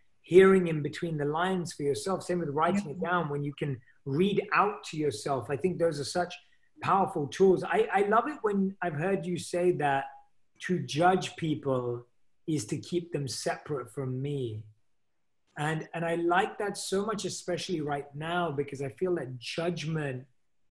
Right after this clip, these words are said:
Speaker 1: is what creates so much divide. And sometimes
Speaker 2: Yeah.
Speaker 1: even, even what I find is more subtle is judgment of judgment. So,
Speaker 2: Mm.
Speaker 1: so it's,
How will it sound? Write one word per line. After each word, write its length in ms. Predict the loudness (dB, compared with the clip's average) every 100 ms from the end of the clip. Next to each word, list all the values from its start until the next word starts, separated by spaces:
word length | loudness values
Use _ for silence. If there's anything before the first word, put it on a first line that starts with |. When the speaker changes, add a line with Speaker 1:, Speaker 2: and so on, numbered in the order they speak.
| -8
Speaker 1:
is 180 | -6 -4
what 220 | -6 -6
creates 440 | -4 -2 -2 -6 -6
so 80 | -4
much 280 | -6 -6
divide. 580 | -6 -4 0 2 2 0
And 140 | -2 -4
sometimes 420 | -2 0 0 -2 0
Speaker 2:
Yeah. 100 | 0
Speaker 1:
even, 280 | 0 -2 -8 -18 -20 _ _ _
even 320 | 0 2 2
what 140 | 0 0
I 100 | 0
find 280 | 0 0 0
is 140 | 0
more 180 | 0 -2
subtle 600 | -4 -4 -4 2 4 4
is 300 | 2 -2 -8 _ _ -12 -8
judgment 720 | 4 4 4 2 2 2 -4 _
of 420 | 2 2 2 -4 -12 -10 -6
judgment. 680 | 2 2 2 -2 -4 -4 -6 -10 _ _ _ _ _ _ _
So, 280 | 4 6 6
Speaker 2:
Mm. 140 | 2
Speaker 1:
so 200 | 4 8
it's, 400 | 8 6 -6 -12